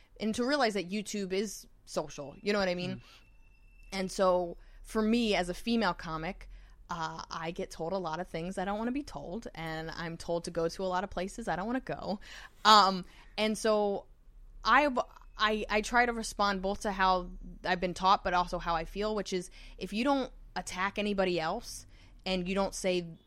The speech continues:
Speaker 1: the most horrible things to me, I leave it up. People have said horrible things to me, and I leave it up 'cause I think people need to know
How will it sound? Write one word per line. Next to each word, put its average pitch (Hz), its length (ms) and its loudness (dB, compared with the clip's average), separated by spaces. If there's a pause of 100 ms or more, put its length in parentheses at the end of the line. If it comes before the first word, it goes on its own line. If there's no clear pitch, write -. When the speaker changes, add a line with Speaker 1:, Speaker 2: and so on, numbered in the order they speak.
(180)
Speaker 1:
the 185 100 0
most 180 480 0
horrible 190 480 2
things 175 300 -6
to 254 100 -4
me, 285 240 0
I 220 80 0
leave 320 180 0
it 214 60 -2
up. 180 280 0
People 277 240 -2
have 269 120 0
said 208 160 0
horrible 220 380 0
things 196 280 -4
to 254 80 -4
me, 277 200 0
and 214 100 -2
I 220 80 2
leave 240 200 -4
it 240 80 -2
up 233 140 0
'cause 202 120 -8
I 220 60 0
think 269 160 -2
people 285 220 -4
need 247 160 -2
to 226 80 -4
know 214 340 -2